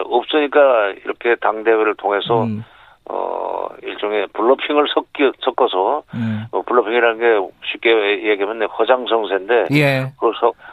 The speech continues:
Speaker 1: 그걸 섞어서 미국한테 메시지를 보내죠. 그러니까 바이든 정부가 출범하면은, 어, 어떤, 이 대북 정책을 좀 빨리 이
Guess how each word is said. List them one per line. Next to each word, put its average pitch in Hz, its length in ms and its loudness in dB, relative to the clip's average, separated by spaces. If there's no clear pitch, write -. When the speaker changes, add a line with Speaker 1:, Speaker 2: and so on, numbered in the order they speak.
Speaker 1:
그걸 123 180 0
섞어서 117 540 0
미국한테 107 420 -2
메시지를 107 460 0
보내죠. 95 420 0
그러니까 95 420 -2
바이든 110 280 -2
정부가 110 300 0
출범하면은, 110 840 0
어, 85 840 -8
어떤, 98 320 -4
이 85 640 -4
대북 98 280 2
정책을 104 420 -2
좀 98 240 -4
빨리 131 520 2
이 85 920 -10